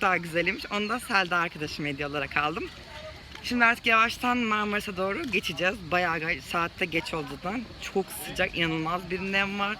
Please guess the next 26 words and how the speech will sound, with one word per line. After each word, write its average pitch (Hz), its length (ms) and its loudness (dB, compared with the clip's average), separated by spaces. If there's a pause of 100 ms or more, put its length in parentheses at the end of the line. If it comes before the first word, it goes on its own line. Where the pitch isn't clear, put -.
(360)
Hava 165 260 0
böyle 185 220 2
yapış 170 400 -2
yapış - 280 -4
yapıyor 151 280 -2
insan 151 300 -4
gerçekten. 147 520 -4
E, 143 100 -6 (140)
şimdi 185 220 -2
böyle 190 200 8
Marmaris'in 185 720 4
tam 202 260 2
girişinde, 190 720 2 (260)
e, 139 320 6 (680)
bu 523 140 -2
şekilde 160 400 0
bir 156 60 0
yer 156 260 6
var. 147 120 2 (180)
Seyir 151 240 2
noktası 143 580 0
diye 147 120 4
geçiyor. 156 540 2 (680)
Orada 143 280 4
durduk, 147 300 2
fotoğraflar 139 480 2